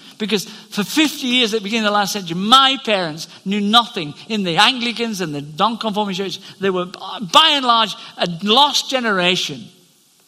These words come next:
We are greatly blessed, my friends, those of us who've, who've been born again in the last fifty years. But that generation got virtually nothing. There were a few things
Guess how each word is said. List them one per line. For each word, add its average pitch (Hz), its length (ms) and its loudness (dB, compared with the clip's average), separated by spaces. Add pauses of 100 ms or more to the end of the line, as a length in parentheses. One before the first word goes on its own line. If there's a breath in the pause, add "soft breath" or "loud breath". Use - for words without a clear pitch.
(120)
We 262 200 2
are 233 220 4
greatly 269 580 2
blessed, 214 380 0
my 156 200 -2
friends, 117 680 -12 (220 soft breath)
those 190 260 0
of 170 120 -2
us 165 160 -2
who've, 147 180 -6 (220 loud breath)
who've 147 120 -8
been 170 220 -2
born 165 220 0
again 147 160 -4
in 139 80 -6
the 139 60 -4
last 139 200 -4
fifty 139 300 -10
years. 117 420 -16 (600)
But 151 160 -4
that 320 260 6
generation 180 640 -2
got 156 240 2
virtually 208 360 -2
nothing. 175 360 -4
There 208 80 0
were 214 180 2
a 170 60 2
few 175 260 -4
things - 540 -14